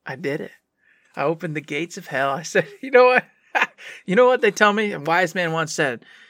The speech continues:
"To get out of a hole, sometimes you gotta go deeper."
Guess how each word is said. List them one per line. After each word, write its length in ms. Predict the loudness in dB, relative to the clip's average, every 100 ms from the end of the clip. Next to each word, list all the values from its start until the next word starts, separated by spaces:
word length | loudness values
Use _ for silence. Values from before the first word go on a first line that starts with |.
| _ -8
"To 100 | -4
get 200 | 2 4
out 180 | 6 6
of 100 | 4
a 100 | 0
hole, 260 | 2 2 2
sometimes 520 | -2 -2 0 -2 -4
you 40 | -4
gotta 220 | -2 -2
go 160 | -4 -8
deeper." 520 | -8 -8 -10 -16